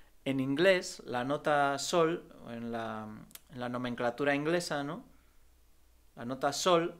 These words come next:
es la, la nota G, o es la letra G, ¿vale? Entonces, ya os digo, bueno, esto viene de antiguo y es un poco un dibujo un poco,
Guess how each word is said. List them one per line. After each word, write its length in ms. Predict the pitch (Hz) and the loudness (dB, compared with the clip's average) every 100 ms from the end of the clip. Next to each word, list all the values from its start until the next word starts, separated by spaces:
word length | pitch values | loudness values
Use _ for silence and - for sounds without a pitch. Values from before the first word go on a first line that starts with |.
| - - _ _ - - _ _ _ - _ _ - _ - _ - - - - - - | -18 -20 _ _ -20 -20 _ _ _ -20 _ _ -20 _ -20 _ -20 -20 -20 -20 -20 -6
es 180 | 151 156 | -2 0
la, 520 | 147 131 120 110 - - | 2 2 2 -2 -8 -14
la 320 | 123 117 117 | -6 -4 -2
nota 440 | 131 143 160 - - | -2 0 0 -2 -6
G, 360 | - 151 117 - | -6 -4 -4 -10
o 80 | |
es 60 | 110 | -10
la 120 | 127 | -6
letra 320 | 135 139 139 | -6 -2 -4
G, 300 | 117 135 113 - - - - _ _ | -2 -6 -6 -10 -20 -20 -20 _ _
¿vale? 140 | 120 | -10
Entonces, 760 | 127 117 151 156 156 165 - - - - - | -8 0 0 2 -2 -2 -10 -20 -20 -20 -18
ya 140 | - 127 | -6 -4
os 80 | 120 | -2
digo, 160 | 107 | -2
bueno, 200 | 113 110 | -2 -4
esto 480 | 120 - 127 120 - | -8 -6 -6 -6 -8
viene 320 | 120 131 131 | -4 0 0
de 100 | 127 | 2
antiguo 560 | 123 123 143 139 165 165 | 2 0 -2 2 2 2
y 140 | 131 | 2
es 140 | 120 120 | -2 -4
un 120 | 127 | -6
poco 340 | 120 123 120 | -6 -4 -4
un 120 | 120 120 | -2 -4
dibujo 340 | 120 127 123 | -6 -6 -6
un 140 | 120 | -6
poco, 580 | 113 117 117 107 107 127 | -8 -8 -8 -8 -12 -16